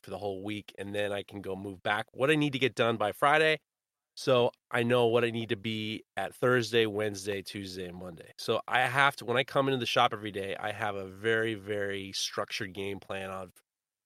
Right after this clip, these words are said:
results that I need to have by the end of the day, which are going to be dependent on, you know, it's gonna make, Monday is, is gonna make Tuesday easier. So I have to be, you know, if, if it's not, if you don't do, if you don't reach your goals on Monday,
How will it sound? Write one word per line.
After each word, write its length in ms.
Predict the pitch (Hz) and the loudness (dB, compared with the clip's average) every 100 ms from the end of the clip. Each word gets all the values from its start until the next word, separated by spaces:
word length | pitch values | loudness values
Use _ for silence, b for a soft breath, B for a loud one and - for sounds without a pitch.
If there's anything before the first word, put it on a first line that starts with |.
| _ - | _ -4
results 720 | 113 104 104 127 135 - - 123 | -2 0 4 6 4 0 -6 0
that 100 | 110 | 0
I 120 | 107 | 2
need 360 | 110 117 123 120 | 0 0 -2 -2
to 120 | 123 | 0
have 320 | 117 113 104 | 4 4 4
by 100 | 104 | 0
the 140 | 95 | -2
end 80 | 98 | -4
of 80 | 101 | -4
the 60 | 107 | 2
day, 280 | 143 147 | 6 6
which 260 | 131 127 - | 4 -2 -6
are 40 | |
going 260 | 110 117 123 | -8 -2 -2
to 80 | 117 | -2
be 140 | 113 | -6
dependent 500 | 107 - 135 113 107 | -6 -4 0 0 0
on, 220 | 101 101 - | -4 -6 -6
you 100 | 117 | -4
know, 160 | 104 95 87 | -4 -4 -8
it's 200 | 127 123 | -6 -6
gonna 160 | - 123 | -2 0
make, 280 | 127 113 - _ _ _ _ _ _ _ 120 | 0 -2 -6 _ _ _ _ _ _ _ 4
Monday 540 | 143 180 175 151 151 | 8 8 10 10 8
is, 260 | 113 127 - - | 4 -4 -6 -8
is 220 | 143 117 | -4 -2
gonna 220 | 107 123 | 0 0
make 240 | 123 123 - | 2 0 0
Tuesday 420 | 151 135 113 117 | 0 0 4 2
easier. 460 | 113 110 92 82 - - | 2 -2 -4 -10 -16 -8
So 160 | - | 2
I 100 | 113 | 2
have 200 | 120 139 - | 4 2 0
to 100 | 110 | -6
be, 240 | 113 110 | -6 -8
you 140 | 101 104 | -6 -6
know, 60 | |
if, 120 | 92 | -4
if 320 | 110 107 113 110 | -8 -8 -10 -10
it's 160 | - | -4
not, 160 | 127 117 | -2 -2
if 100 | 113 | -2
you 60 | |
don't 160 | 120 123 | 0 0
do, 140 | 131 | 0
if 180 | 127 113 | -4 -2
you 60 | 127 | -2
don't 140 | 131 | -2
reach 200 | 120 127 | -2 -6
your 80 | 123 | -4
goals 300 | 117 117 110 | 0 2 2
on 80 | 107 | 0
Monday, 440 | 120 123 101 98 | 0 0 -2 -4